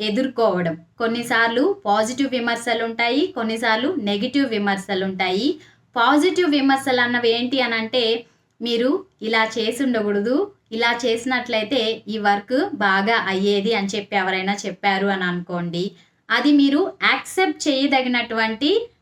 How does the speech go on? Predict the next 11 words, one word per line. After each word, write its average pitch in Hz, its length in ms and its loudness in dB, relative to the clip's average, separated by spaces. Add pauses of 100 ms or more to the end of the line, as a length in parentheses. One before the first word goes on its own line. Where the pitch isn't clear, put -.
విమర్శ 220 400 0
అన్నమాట. 180 420 -2
అలా 254 240 4 (140)
యాక్సెప్ట్ 277 520 -2
చేసి 311 280 2
మిమ్మల్ని 262 460 2
మీరు 254 320 2 (220)
సరి 269 260 0
చేసుకున్నారు 254 680 0
అని 220 220 0
అంటే 214 280 -2